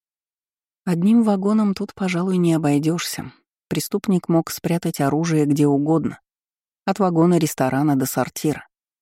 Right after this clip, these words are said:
Или мог попросту выкинуть в окно. И почти наверняка он так и поступил. Свою помощь я предлагать не стала. Во-первых, времени прошло немало. Окно открыто, и следы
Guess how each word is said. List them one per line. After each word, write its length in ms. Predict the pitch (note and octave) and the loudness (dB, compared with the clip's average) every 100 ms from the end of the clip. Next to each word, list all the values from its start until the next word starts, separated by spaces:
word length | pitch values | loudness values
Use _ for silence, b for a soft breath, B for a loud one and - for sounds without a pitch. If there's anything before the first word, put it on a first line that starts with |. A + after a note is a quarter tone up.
| _ _ _ A3 | _ _ _ 2
Или 120 | C4 | 6
мог 260 | C4 - | 6 2
попросту 500 | - A3+ - G3 - | -2 -2 -2 -2 0
выкинуть 420 | D3+ F#3+ F#3+ E3 - | 0 0 2 2 0
в 60 | |
окно. 340 | C3 - C#3 - _ _ - | -2 -2 -6 -8 _ _ -6
И 80 | D3 | -4
почти 340 | C3 - - | -4 -4 0
наверняка 540 | D#3 E3 F#3 G#3 - F#3 | 4 4 4 2 2 2
он 180 | C#3 C3+ | 4 2
так 180 | C#3 | -2
и 40 | - | -4
поступил. 500 | D3 - F3+ - C3+ - _ _ _ _ _ _ _ _ _ _ _ _ _ | -6 -4 -4 -4 -6 -8 _ _ _ _ _ _ _ _ _ _ _ _ _
Свою 320 | - G#3 A3 | -4 0 0
помощь 380 | - A#3 G#3+ - | 2 4 4 2
я 120 | F#3+ | 0
предлагать 540 | F#3 F3 E3 E3 D3+ D3 | 0 0 0 2 0 -2
не 80 | |
стала. 400 | D#3+ - A2+ - - _ _ _ _ _ | -2 -4 -10 -10 -20 _ _ _ _ _
Во-первых, 640 | E3+ G3 - C4 A3 D#3 | -2 0 2 2 2 0
времени 400 | F3 G#3 G3 F#3 | 0 2 4 2
прошло 360 | E3+ D#3+ - D#3 | 0 -4 -2 2
немало. 540 | D#3 D#3+ C#3+ C#3 D3 - _ _ - | 2 4 2 0 -6 -16 _ _ -2
Окно 360 | G3 - A3 A3 | -2 4 4 4
открыто, 420 | - - A3+ G#3+ | 2 2 2 2
и 80 | F#3+ | 0
следы 380 | - F#3 F#3+ | 2 2 2